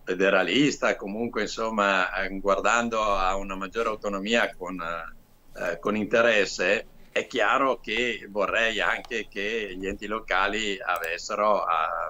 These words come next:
le risorse a disposizione. Cioè, eh, io forse prima, ecco, ma eventualmente mi scuso perché la, la mia uscita un po'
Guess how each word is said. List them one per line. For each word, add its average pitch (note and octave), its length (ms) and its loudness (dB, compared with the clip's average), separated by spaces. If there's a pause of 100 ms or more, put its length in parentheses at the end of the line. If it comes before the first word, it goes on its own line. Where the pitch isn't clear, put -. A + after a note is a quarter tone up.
(120)
le D#2+ 120 -6
risorse G2 500 0
a G2 40 2
disposizione. F2 960 0
Cioè, E2+ 460 2
eh, F#2 240 0 (260)
io A#2+ 360 4
forse C#3 340 0
prima, A#2+ 420 2
ecco, A2 340 -2
ma G2+ 280 -8
eventualmente A2+ 640 0
mi A2 140 -4
scuso A#2 340 0
perché G#2+ 280 2
la, G#2+ 160 2
la - 380 -2
mia A#2 140 -12
uscita - 420 -10
un A2+ 80 -10
po' A2+ 300 2